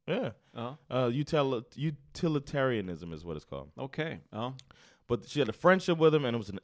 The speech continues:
Speaker 1: intellectual exchange, and they were decisive for her, uh, later work. This whole thing about trying to, uh, have to take actions to make the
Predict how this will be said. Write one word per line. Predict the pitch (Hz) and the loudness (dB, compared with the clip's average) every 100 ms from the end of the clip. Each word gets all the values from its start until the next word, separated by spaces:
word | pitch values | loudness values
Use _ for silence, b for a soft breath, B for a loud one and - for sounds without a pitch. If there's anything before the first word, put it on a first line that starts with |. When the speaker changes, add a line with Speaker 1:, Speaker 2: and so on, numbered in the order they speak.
| - | -4
Speaker 1:
intellectual | 151 151 147 139 143 123 | -2 0 0 0 -2 -2
exchange, | - - 123 120 117 107 - b b b | -4 -4 -2 0 -2 -6 -16 b b b
and | 117 | -4
they | 120 | -4
were | 107 | -4
decisive | 113 - 135 135 120 - | -6 -2 -2 0 -6 -4
for | 110 107 | -4 -2
her, | 107 92 - | -2 -2 -4
uh, | 92 | -4
later | 90 104 95 | -4 -2 -2
work. | 85 78 - _ _ _ _ - | -4 -6 -10 _ _ _ _ -14
This | 87 | -8
whole | 107 95 | -4 -4
thing | 101 87 | -6 -10
about | 78 73 - | -8 -10 -10
trying | 113 104 98 95 | -8 -6 -6 -8
to, | - 90 78 - _ _ _ - _ - - | -10 -10 -10 -14 _ _ _ -20 _ -20 -10
uh, | 92 80 76 | -6 -4 -6
have | 87 90 | -6 -6
to | - 73 - _ _ _ _ _ | -6 -12 -12 _ _ _ _ _
take | - 120 - | -8 -8 -4
actions | 120 - 104 98 | -4 -4 -10 -10
to | 101 | -10
make | 95 | -12
the | 98 | -12